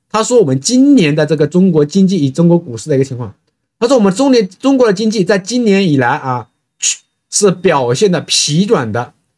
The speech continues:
表现的是什么？比较什么？比较难的。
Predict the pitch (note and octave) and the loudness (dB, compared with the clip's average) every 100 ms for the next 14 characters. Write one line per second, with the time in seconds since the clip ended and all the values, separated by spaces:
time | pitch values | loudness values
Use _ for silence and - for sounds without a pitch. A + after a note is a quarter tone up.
0 | _ _ F3+ C#3+ B2+ A3 G3+ D#3 F3 D#3 | _ _ 0 2 0 0 0 0 0 -2
1 | C3+ B2 A2 _ _ _ _ _ _ _ | -2 -4 -6 _ _ _ _ _ _ _
2 | _ D#3+ E3 E3 B2+ A#2+ A#2+ G#2+ D3 D3+ | _ -2 2 0 0 -2 -6 -4 -2 0
3 | C#3 A2+ C#3+ F3 | 0 0 0 -2